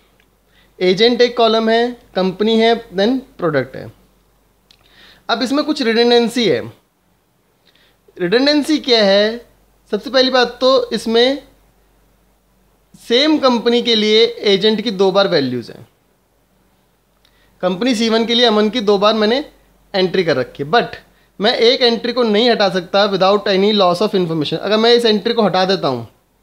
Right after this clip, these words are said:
इस वाली entry को, तो मेरे को ये information loss हो जाएगी कि अमन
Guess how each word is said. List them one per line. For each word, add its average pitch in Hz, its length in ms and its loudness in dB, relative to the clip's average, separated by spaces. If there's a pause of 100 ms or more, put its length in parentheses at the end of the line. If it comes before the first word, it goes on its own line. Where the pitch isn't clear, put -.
(1080)
इस 170 160 -6
वाली 185 180 4
entry 160 300 0
को, 131 100 -6
तो 180 120 -6
मेरे 185 180 2
को 220 140 2
ये 226 160 2
information 214 400 0
loss 202 200 4
हो 185 60 -2
जाएगी 190 220 0
कि 214 60 -4
अमन 220 280 2